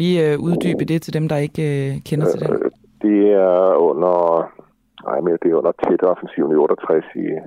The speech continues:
Speaker 2: i, i Vietnam, øh, hvor kommunistiske partisaner angriber, øh, også helt ind i Saigon, øh, og Saigons politichef, øh, han er altså med på gaden og har, har fanget en, en,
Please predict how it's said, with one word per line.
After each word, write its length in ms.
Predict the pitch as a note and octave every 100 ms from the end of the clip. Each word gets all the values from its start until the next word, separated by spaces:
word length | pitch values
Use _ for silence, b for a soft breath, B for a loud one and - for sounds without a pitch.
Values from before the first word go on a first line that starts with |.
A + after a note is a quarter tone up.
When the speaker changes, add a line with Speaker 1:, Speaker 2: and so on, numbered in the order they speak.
| D#2+ D#2+
Speaker 2:
i, 20 | D#2+ D#2 -
i 20 | E2+
Vietnam, 320 | E2+ F2+ F2+ - - F#2+
øh, 340 | F2+ E2+ D#2 D#2 D2+ - -
hvor 160 | - - - - _ B B B B B B B B - -
kommunistiske 440 | - G2+ - G#2 - G2
partisaner 340 | F2+ G2+ E2 F2+
angriber, 340 | F#2 G2+ E2+ F2 - - -
øh, 220 | E2 D#2+ - - - - - _ -
også 120 | F2+ -
helt 140 | A2 F#2+
ind 80 | D#2+
i 80 | -
Saigon, 360 | D2 D2 F2+ F2 - - -
øh, 340 | E2+ D#2+ - - -
og 100 | C#2+ D2+ - - - - _ -
Saigons 360 | D#2+ D#2+ F2+ -
politichef, 500 | C#2+ - E2 - - - - - -
øh, 260 | F2+ E2+ D#2+ D#2+ - D2 B B B B B -
han 80 | D#2+ D#2+
er 60 | C#2+
altså 160 | - E2
med 100 | E2+ -
på 40 | -
gaden 240 | D2 D#2+ D#2+
og 40 | D#2+
har, 80 | D2+ - - -
har 80 | -
fanget 260 | D2 D#2 F#2 E2+
en, 60 | - - - -
en, 80 | -